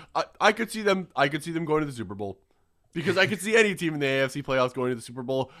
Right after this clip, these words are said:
because the A F C is a mess. It is such a mess of a division, and I think the biggest reason it's a mess is because K C has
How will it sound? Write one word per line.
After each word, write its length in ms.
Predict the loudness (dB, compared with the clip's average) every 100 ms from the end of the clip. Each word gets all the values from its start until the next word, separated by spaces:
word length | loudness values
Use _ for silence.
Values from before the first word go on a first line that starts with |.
| -10
because 240 | -6 -4
the 140 | 0 4
A 160 | 4
F 80 | 2
C 280 | 0 -2 -2 -6 -6
is 140 | 0
a 100 | 2
mess. 580 | 6 4 4 0 -8 -10 -12 -12
It 180 | -10 -4
is 160 | -4 -4 -20 _
such 320 | 2 4 6
a 100 | 4
mess 320 | 6 4 4
of 80 | 0
a 80 | -2
division, 500 | -2 -4 -4 -4 -6 -10 -14 2
and 80 | 2
I 40 |
think 160 | 2 -2
the 80 | -2
biggest 380 | -2 -4 -4
reason 240 | -4 -4 -4
it's 100 | -6
a 60 |
mess 280 | -2 -2 -2
is 100 | -4
because 320 | -6 -2 -4
K 260 | -2 -2 0
C 280 | -4 -6 0
has 200 | 0